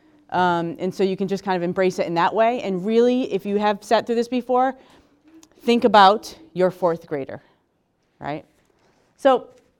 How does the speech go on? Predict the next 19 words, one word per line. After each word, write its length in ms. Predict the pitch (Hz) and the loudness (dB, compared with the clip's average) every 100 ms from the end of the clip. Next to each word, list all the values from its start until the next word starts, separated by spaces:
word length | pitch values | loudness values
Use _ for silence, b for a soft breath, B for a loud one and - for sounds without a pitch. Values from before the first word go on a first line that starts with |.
| _ | _
I 80 | 208 | -6
was 80 | 214 | -2
also 220 | 294 285 | -2 -2
thinking 160 | 247 226 | -4 -2
about 180 | 196 | -4
the, 140 | 170 180 _ - | -4 -8 _ -12
the 160 | 170 | -12
title 320 | - 190 196 | -8 -6 -4
of 80 | 220 | -4
the 80 | 220 | -6
presentation, 720 | 240 220 233 240 226 247 240 - - | -4 -4 -2 -2 -2 -6 -10 -10 -6
and 320 | 180 175 175 - | -4 -4 -6 -14
somewhere 500 | - 269 339 339 233 | -6 -2 -2 0 -2
along 300 | 185 185 180 | -2 -4 -4
the 80 | |
line, 280 | 175 170 170 | -6 -6 -6
it 140 | 151 165 | -10 -10
changed 520 | 233 214 220 214 - | -8 -6 -6 -8 -10
from 420 | 196 190 180 180 | -6 -4 -4 -8